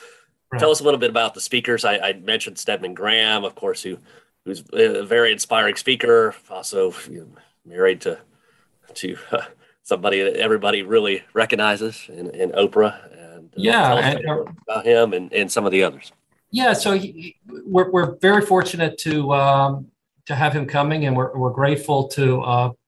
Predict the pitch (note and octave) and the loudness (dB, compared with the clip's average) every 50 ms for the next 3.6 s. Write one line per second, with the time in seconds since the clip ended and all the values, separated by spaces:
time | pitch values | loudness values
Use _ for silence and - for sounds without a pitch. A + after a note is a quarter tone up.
0 | _ _ _ - D3 D3+ D3 D3 - D3+ C#3 B2+ B2 A#2 - C3 B2+ A#2 A2+ C#3 | _ _ _ 0 0 0 0 0 -2 -4 -4 -4 -4 -2 0 0 2 2 2 0
1 | C3 C#3 C3 B2 C3 B2 - D3 C#3+ C#3+ C#3+ C#3+ C3 B2 A#2+ - - _ - - | 0 0 -4 -4 -4 -4 -2 0 0 0 2 2 0 0 0 -2 -6 _ -20 -18
2 | _ - A#2+ A#2+ A#2+ B2 B2 A#2+ B2+ A#2 C3 C3 C3+ - - C#3+ C3 B2 B2+ B2 | _ -4 -2 0 0 0 -2 -4 -6 -4 -2 -2 -2 -2 -2 -2 -2 -2 -2 -4
3 | - C#3+ C#3 C#3 C3+ - - C3 B2 A#2+ - | -2 -2 -2 -2 -2 -2 -2 -2 -2 -4 -6